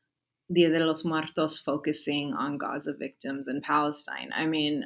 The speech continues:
um, and what is happening, um, while no, it's not new, we have seen it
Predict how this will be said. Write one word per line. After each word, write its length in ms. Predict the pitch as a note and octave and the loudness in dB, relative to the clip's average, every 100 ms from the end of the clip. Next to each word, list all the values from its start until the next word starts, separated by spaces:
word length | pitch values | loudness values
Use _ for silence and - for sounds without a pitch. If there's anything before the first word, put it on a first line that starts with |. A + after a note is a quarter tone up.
| - | -4
um, 440 | D3 C#3 B2+ C3 - _ _ _ _ _ - - _ _ _ | -2 -2 -2 -6 -8 _ _ _ _ _ -10 -10 _ _ _
and 180 | - F3 | -2 2
what 140 | F3 E3+ | 4 4
is 160 | E3 | 4
happening, 1040 | - - F#3 A3+ A3 G3 C#3+ D3+ F3+ G#3+ A3 - | 2 6 8 8 4 0 0 2 4 4 2 -2
um, 600 | D#3 E3 D#3+ D#3 D#3 D#3 D3 _ _ | -2 0 2 0 -2 -2 -6 _ _
while 500 | D#3+ D#3+ E3 D#3+ D#3+ | 0 4 6 6 6
no, 680 | D#3 D#3+ D#3+ E3 F3 F3+ F3+ | 4 2 4 6 6 6 4
it's 320 | E3 D#3 - | 4 0 -2
not 240 | D#3+ C#3+ - | 0 0 0
new, 640 | D3+ D3+ D3 D#3 F3 A3+ A3 | 0 4 4 4 4 2 2
we 220 | D#3+ D3+ | 4 4
have 200 | D#3+ - | 0 0
seen 500 | - - - E3 D#3+ | 2 2 2 2 0
it 260 | F3+ A3 | -2 -4